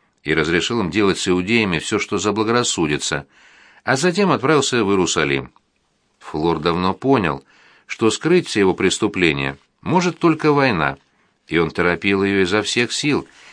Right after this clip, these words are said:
не переставая заботиться о собственном благосостоянии.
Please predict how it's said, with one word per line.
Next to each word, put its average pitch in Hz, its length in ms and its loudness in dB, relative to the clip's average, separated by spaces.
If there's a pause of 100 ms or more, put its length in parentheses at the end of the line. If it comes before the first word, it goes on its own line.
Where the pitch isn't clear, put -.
(160)
не 143 160 0
переставая 131 720 2
заботиться 120 720 0
о 101 40 2
собственном 107 500 -2
благосостоянии. 107 1120 0